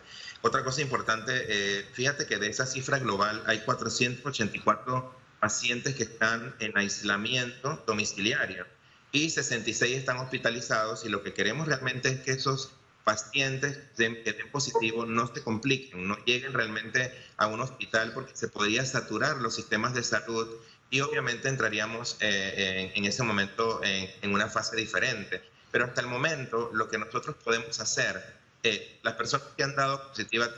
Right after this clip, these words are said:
tienen que permanecer en casa, tienen que cumplir, eh, con las cuarentenas, tienen que, eh, seguir los reportes, el personal de salud le está dando seguimiento.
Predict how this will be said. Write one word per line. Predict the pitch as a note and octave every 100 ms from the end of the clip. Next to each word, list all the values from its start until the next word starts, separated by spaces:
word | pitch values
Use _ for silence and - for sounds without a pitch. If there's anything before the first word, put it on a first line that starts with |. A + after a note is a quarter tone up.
| -
tienen | D3 C3+
que | A#2
permanecer | G#2+ - - F#2+ - A2+
en | A2
casa, | - G#2+ - F#2
tienen | - G#2+ C3
que | C3 -
cumplir, | G2 G2 - D3 E3 - - - - -
eh, | G#2+ G#2+ G#2+ G2+
con | A2
las | G#2
cuarentenas, | - G2+ G2 G2 B2+ C3 D3+ - - -
tienen | A2 B2
que, | B2+ A2 G#2
eh, | G2 F#2+ G2+ G2 G2 F#2+ F#2+
seguir | - - G2+ A#2 C3 -
los | A#2+
reportes, | G#2+ G2+ C3 B2+ - C#3 -
el | G#2+
personal | - G2 - G#2+
de | A2
salud | A2 A2
le | A2+
está | - A2
dando | G#2+ A2
seguimiento. | A2+ G#2+ A#2 B2 G#2+ A2 A#2